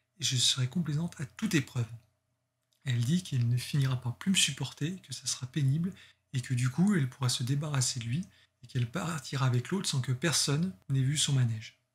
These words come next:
Ça laisse à réfléchir. Donc, encore une fois, ne pas toujours être sur la même, euh, ligne lancée, ne pas toujours être sur la même humeur, c'est ce qu'on disait sur les qualités féminines, et donc chercher un petit peu de changement,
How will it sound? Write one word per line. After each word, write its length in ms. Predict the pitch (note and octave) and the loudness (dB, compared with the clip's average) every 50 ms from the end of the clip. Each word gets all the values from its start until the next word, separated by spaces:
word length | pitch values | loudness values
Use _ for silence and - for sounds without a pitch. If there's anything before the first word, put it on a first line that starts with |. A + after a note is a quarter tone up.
| _ _ _ _ _ _ | _ _ _ _ _ _
Ça 360 | - - - C3 A#2+ A2+ A2 - - - - - - - - _ _ _ _ _ _ - | -16 -8 -4 -2 -2 -2 -2 -6 -12 -20 -20 -20 -20 -20 -20 _ _ _ _ _ _ 2
laisse 200 | D#3 D3 - - | 4 4 6 6
à 60 | D3 | 6
réfléchir. 560 | C3+ C3 B2+ - C#3+ C3+ - - - B2+ A#2+ - _ _ - | 4 4 4 2 2 4 4 4 2 0 -8 -18 _ _ -6
Donc, 320 | C#3+ C#3 C3 B2 C3 - - _ _ | -2 0 0 0 -2 -6 -16 _ _
encore 260 | D#3 B2+ B2 C#3 C3+ | -6 -2 2 4 4
une 80 | C3+ C3 | 4 4
fois, 440 | B2 - - D3 D#3 F3 G3+ - - - - _ _ _ _ _ _ _ _ D3 | 2 2 0 0 0 0 0 -2 -6 -12 -20 _ _ _ _ _ _ _ _ 0
ne 140 | C3 B2+ | 2 2
pas 260 | B2 - D3 D3+ D3+ C3+ | 2 2 2 2 2 0
toujours 680 | - - - - E3 D#3+ D3 D#3 F3 F3+ F3 D3 C#3 | -4 -8 -6 -4 -2 -2 0 2 2 2 4 4 2
être 80 | C3 B2+ | 2 2
sur 280 | - - - D3 C3+ | 0 0 0 0 0
la 120 | B2+ C3 B2+ | 2 4 4
même, 320 | B2+ C3 C3+ C3+ C3 B2+ | 6 6 6 4 4 4
euh, 640 | B2 A#2+ A#2 A#2 A#2 A#2 A#2+ B2 C3 E3+ F#3 C#3+ B2 | 2 2 0 -2 -2 -4 -4 -6 -6 -8 -6 -4 -2
ligne 220 | A#2+ A#2+ A#2+ C3+ D#3+ D#3 C3+ | 0 0 0 0 -2 -2 -2
lancée, 520 | A#2+ A#2+ A2+ - - - C#3 D3 E3+ F3 D3 | 0 0 0 0 -2 -2 0 -2 0 0 0
ne 80 | C3 | -2
pas 180 | B2 - B2+ A#2+ | -2 -2 -4 -4
toujours 520 | - - - D3+ C#3+ C#3+ D#3+ E3 D3+ C#3 | -4 -6 -6 -6 -4 -4 -4 -2 -2 -2
être 80 | B2+ - | -2 -2
sur 160 | - - C#3+ | -2 -2 0
la 80 | B2+ B2 | 0 2
même 200 | B2+ B2 A#2+ A#2+ | 2 2 2 2
humeur, 440 | A#2 A#2 A#2+ C3+ D3 D#3+ D#3+ C#3 | 2 2 2 2 2 0 -4 -8
c'est 140 | - - - | -10 -10 -12
ce 80 | - - | -12 -4
qu'on 140 | - C#3 C3+ | -2 -2 0
disait 360 | B2 B2 A2+ A#2 C3+ C#3 D3 | 0 0 0 2 2 2 2
sur 180 | - - C#3+ | 0 0 0
les 60 | C3 B2+ | -2 -2
qualités 400 | - C3+ B2 B2 B2 - C3+ B2 | -2 0 0 0 0 -2 -6 -8
féminines, 540 | - - B2+ A#2 A2+ A2+ A#2+ C3+ D3+ D#3+ - - - - _ _ _ _ _ _ _ C3+ | -4 -2 -2 -2 0 0 0 0 0 0 -4 -10 -18 -20 _ _ _ _ _ _ _ -2
et 160 | B2+ C3 C#3+ | 0 0 0
donc 440 | C3 B2 C3 C3+ D3+ D3+ - - - _ _ _ _ | 2 2 2 2 2 2 -2 -8 -18 _ _ _ _
chercher 320 | _ - - B2 - - C#3 | _ -10 -8 -8 -6 -4 -4
un 40 | B2+ | -4
petit 120 | - - | -4 -4
peu 120 | - - | -8 -8
de 40 | A#2+ | -8
changement, 600 | - - B2+ A#2+ A2+ A2+ C3 C3 C#3+ D#3 D#3+ - | -6 -4 -2 -2 0 0 0 0 0 0 -4 -8